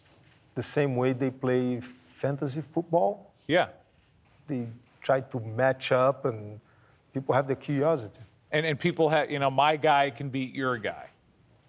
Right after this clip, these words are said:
Speaker 2: That's, that's what it is?
Speaker 1: Simple as that. For us,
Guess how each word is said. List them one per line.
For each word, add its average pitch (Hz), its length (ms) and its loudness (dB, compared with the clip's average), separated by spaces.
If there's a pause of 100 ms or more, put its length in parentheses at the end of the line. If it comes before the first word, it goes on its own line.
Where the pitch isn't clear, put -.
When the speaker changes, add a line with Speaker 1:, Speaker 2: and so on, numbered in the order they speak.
(120)
Speaker 2:
That's, 143 320 0
that's 151 340 0
what 156 160 2
it 147 100 4
is? 160 260 2
Speaker 1:
Simple 156 340 -2
as 143 120 -2
that. 107 300 -2 (680)
For - 340 4
us, 220 440 4